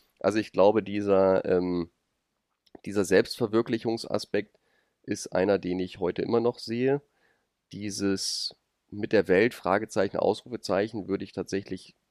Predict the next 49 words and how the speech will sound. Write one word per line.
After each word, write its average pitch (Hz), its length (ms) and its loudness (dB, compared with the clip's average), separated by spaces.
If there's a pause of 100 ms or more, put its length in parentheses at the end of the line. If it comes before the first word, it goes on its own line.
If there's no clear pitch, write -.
jetzt - 260 -4
sehr 87 260 2
fest - 460 -4
mit 107 180 -6
übernehmen, 110 320 -2
also 90 180 -4
sehr 82 440 0 (720)
als 87 240 -2
Aussage 104 540 0
eben, 98 220 -6
dass 92 140 -4
es 92 80 -14
nicht 98 140 -12
nur 95 100 -4
darum 92 260 -2
geht, 95 300 -6 (840)
ähm, 90 280 -2
dass 95 160 -8
die 95 100 -6
Menschen 90 320 -2
mit 87 120 -4
sich 85 140 -8
selbst 90 280 2
im - 80 -6
Einklang 98 400 -2
stehen, 95 240 -4
sondern 92 240 2
eben 90 180 -4
auch 90 120 -2
mit 98 140 -10
der 85 120 -2
Umwelt, 107 340 -4
also 90 160 -6
dass 95 160 -2
letztendlich 92 520 -8
ein 87 180 -2
Miteinander 107 520 0
ist, - 120 -6
also 95 160 0
ein 87 60 -6
bisschen, 98 200 -8
wie 90 60 -8
ich 87 60 -14
das 92 140 -6
auch 90 80 -6
bei 90 140 -4
dir 95 200 -4
rausgehört 98 540 -2
habe, 95 160 -4